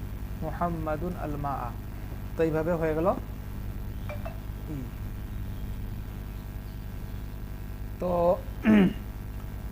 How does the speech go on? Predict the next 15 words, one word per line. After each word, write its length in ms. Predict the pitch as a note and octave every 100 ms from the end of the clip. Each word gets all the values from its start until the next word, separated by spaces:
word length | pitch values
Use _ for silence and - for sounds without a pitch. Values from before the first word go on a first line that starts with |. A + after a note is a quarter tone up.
| -
তাহলে 160 | E3+ F3+
এগুলো 160 | F#3 F#3
হয়ে 120 | F#3 F#3
গেল 120 | F#3
সেন্টেন্স 340 | E3+ E3 E3 -
তৈরি। 200 | D#3+ E3+
এখন 140 | D#3 E3+
আমরা 220 | E3 D#3+ D#3
পড়বো 220 | D#3+ D#3+ C#3
জা 120 | F#3 D#3 E3+
মাফউলাম 500 | D#3+ - G#3 G#3 F#3 E3
বিহি 180 | E3 G3
মুনাসিমান 560 | F3+ F3 F3+ E3 F3+ F3+
লিকুল্লি 280 | E3+ F#3 F3+ D3+
জুমলাতিন 380 | E3 E3 D#3